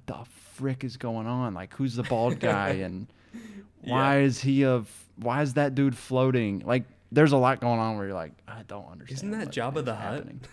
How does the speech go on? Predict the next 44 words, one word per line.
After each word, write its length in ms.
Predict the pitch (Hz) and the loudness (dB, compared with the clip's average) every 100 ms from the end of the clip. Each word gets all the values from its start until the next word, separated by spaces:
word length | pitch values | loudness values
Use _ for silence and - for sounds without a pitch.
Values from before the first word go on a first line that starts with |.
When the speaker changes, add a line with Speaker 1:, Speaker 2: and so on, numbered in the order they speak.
| - | -8
Speaker 1:
happening." 320 | 160 - 135 - - | -8 -4 -6 -8 -14
Speaker 2:
<laughs> 160 | 131 | -2
Speaker 1:
Right. 340 | 170 220 180 - _ _ _ _ _ _ | 2 2 0 -4 _ _ _ _ _ _
He 100 | 185 196 | -4 -2
totally 280 | 214 208 190 | 2 2 2
looks 200 | 185 190 | 0 -2
like 120 | 143 | -2
Jabba 240 | 160 156 | -2 0
the 80 | 127 | 0
Hutt. 220 | 156 143 - | 0 0 0
And 160 | 131 | 2
then 80 | 175 | 4
I, 100 | 170 | 4
I 80 | 143 - - | 2 -2 -2
Speaker 2:
Yeah. 60 | |
Speaker 1:
watched 280 | 135 165 - | 2 0 0
an 120 | 123 | -2
interview 400 | 127 151 135 127 | -2 -2 2 2
on 100 | 117 127 | 4 4
my 120 | 123 | 4
way 140 | 123 | 4
home, 460 | 110 127 131 120 127 - | 4 4 4 2 -2 -4
or 100 | 107 | 0
I, 100 | 113 | 2
like, 280 | 113 110 - | 2 -2 -6
played 320 | - 123 123 | -2 2 2
it 100 | 117 | 0
in 100 | 110 | -4
the 80 | 110 | -4
car, 420 | 113 117 113 113 - - - _ _ 131 | -2 0 0 -4 -12 -20 -20 _ _ -2
and 80 | |
apparently 480 | 135 143 151 156 139 | -2 2 2 2 2
that 200 | 131 131 | 2 4
dude 200 | 127 131 | 2 2
is, 80 | 123 | 0
like, 180 | 101 - | -2 -4
trying 240 | - 110 | -4 -2
to 80 | 113 | -2
become 240 | 113 117 | -4 -4
a 60 | 107 | -6
sandworm 600 | - 101 95 82 71 64 | -6 -6 -6 -8 -10 -10
or 60 | 107 | -12
something. 400 | 67 - 62 127 _ _ _ _ _ _ _ _ _ _ _ | -12 -12 -14 -16 _ _ _ _ _ _ _ _ _ _ _
Speaker 2:
What? 480 | 113 104 175 247 214 | -12 -6 -4 -6 -8